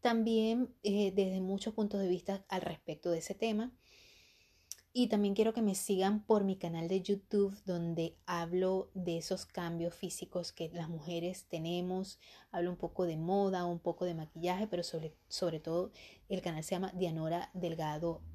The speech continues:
hashtag las canas, porque eso fue lo que me impulsó a desarrollar ese canal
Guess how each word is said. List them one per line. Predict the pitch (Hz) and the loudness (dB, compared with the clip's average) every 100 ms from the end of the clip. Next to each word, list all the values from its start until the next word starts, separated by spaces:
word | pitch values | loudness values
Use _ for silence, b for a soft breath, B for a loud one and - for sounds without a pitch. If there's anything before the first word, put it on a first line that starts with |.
| - | -16
hashtag | - 160 156 - 160 - | -12 -8 -8 -8 -10 -4
las | 175 160 - - | -4 -4 -10 -2
canas, | 185 175 160 - | 0 0 -4 -6
porque | 165 - 165 - | -8 -6 -8 -6
eso | - 175 | -6 -4
fue | 175 | 0
lo | 175 | 0
que | |
me | 190 | 0
impulsó | 170 156 160 - 165 175 - | -2 -4 -6 -2 2 2 0
a | - 180 | -4 -4
desarrollar | 165 - 160 160 156 151 151 - | -2 -4 -6 -6 -4 -4 -4 -6
ese | 170 147 | -8 -8
canal | - 143 143 151 | -10 -12 -12 -14